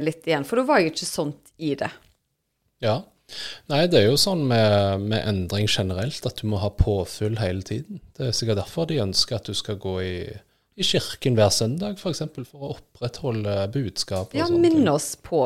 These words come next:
Speaker 1: det, rett og slett.
Speaker 2: Ja.
Speaker 1: Og nå har vi jo sånn, vi har hatt dette naturspråket nå, som jeg følte var veldig spesielt. Eh, men vi hadde jo den gangen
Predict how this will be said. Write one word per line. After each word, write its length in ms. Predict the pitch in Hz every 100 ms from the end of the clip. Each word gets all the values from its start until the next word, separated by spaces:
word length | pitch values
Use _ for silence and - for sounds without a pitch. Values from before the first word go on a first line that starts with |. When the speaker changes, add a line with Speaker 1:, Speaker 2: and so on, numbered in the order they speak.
| 110
Speaker 1:
det, 160 | 131 147 139 139 131
rett 240 | 151 -
og 80 | 156
slett. 320 | 220 381 - - 120
Speaker 2:
Ja. 140 | 117
Speaker 1:
Og 160 | 185 262
nå 80 | 311
har 200 | 277 175
vi 80 | 175
jo 80 | 208
sånn, 160 | 262
vi 120 | 247 247
har 160 | 202
hatt 200 | 196 -
dette 200 | 202 175 165
naturspråket 960 | 170 - 170 110 - - 131 - 135
nå, 80 | 233 -
som 160 | 214
jeg 80 | 175
følte 440 | - 190 185 - -
var 220 | 147 151
veldig 480 | - 156 190 170 147
spesielt. 800 | - - - 151 285 - - - - - _ _ -
Eh, 180 | 185 190
men 80 | 208
vi 140 | 226 233
hadde 240 | 226 165
jo 80 | 202
den 240 | 359 277
gangen 560 | 233 190 160 156 160